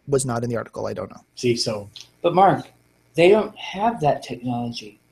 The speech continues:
Speaker 3: There are no other games that have multiple characters and they don't have to be co-, tethered to each other. It's not possible, Mark. It's not possible.
Speaker 2: Well, you know, the funny part is Diablo doesn't do it either. But they don't put an annoying fucking line between me and the other person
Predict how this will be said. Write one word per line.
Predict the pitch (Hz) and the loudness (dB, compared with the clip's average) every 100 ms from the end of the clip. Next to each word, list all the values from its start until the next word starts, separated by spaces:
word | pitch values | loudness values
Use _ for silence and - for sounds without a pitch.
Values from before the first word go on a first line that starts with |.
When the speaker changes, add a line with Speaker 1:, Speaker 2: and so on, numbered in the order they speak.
| _ _ _ | _ _ _
Speaker 3:
There | 185 220 | 4 4
are | |
no | 208 220 220 | 6 8 8
other | 208 196 | 10 8
games | 180 220 160 143 | 6 4 2 0
that | 147 | -2
have | 165 160 | -4 -2
multiple | 190 208 202 185 | 0 -2 -4 -4
characters | 214 220 208 131 117 120 | 4 6 6 0 -4 -2
and | 151 | 0
they | 156 | 2
don't | 170 | 2
have | 175 170 | 0 0
to | |
be | 175 | -4
co-, | - 151 - - - | -4 -10 -14 -10 2
tethered | 185 196 202 | 4 6 4
to | 135 | 2
each | 123 120 | -2 -4
other. | 110 _ _ _ _ _ _ _ _ _ _ _ _ _ | -10 _ _ _ _ _ _ _ _ _ _ _ _ _
It's | 147 196 | -2 0
not | 196 - | 0 -4
possible, | - 214 - 156 123 | -8 -6 -4 -2 0
Mark. | 131 147 - _ _ _ - - | 2 0 -2 _ _ _ -20 0
It's | 170 196 | 2 6
not | 240 - - | 6 4 4
possible. | 170 - - 147 120 - - | 6 6 4 2 0 -4 4
Speaker 2:
Well, | 226 | 8
you | 254 | 10
know, | 262 | 10
the | 220 | 8
funny | 302 302 | 6 6
part | 240 190 156 | 6 6 4
is | 139 | 2
Diablo | 131 180 190 165 135 | 4 6 6 6 6
doesn't | 131 127 | 2 0
do | 127 127 | -2 -2
it | 127 | 0
either. | 139 107 - _ _ _ _ _ _ _ _ - | -2 -6 -14 _ _ _ _ _ _ _ _ 4
But | 156 - - 131 | 4 4 -6 0
they | 160 | 4
don't | 190 190 - | 6 4 2
put | - 226 | 2 2
an | 151 143 | 2 0
annoying | 143 147 151 160 190 180 175 | 2 4 4 4 4 4 0
fucking | - 175 165 160 | 0 0 0 0
line | 139 156 156 127 | 2 4 2 0
between | 123 123 147 127 123 | -2 -2 -2 0 0
me | 143 143 | 2 2
and | 131 | 2
the | 131 | 2
other | 135 | 0
person | 120 139 139 120 104 | 0 -2 -2 -6 -10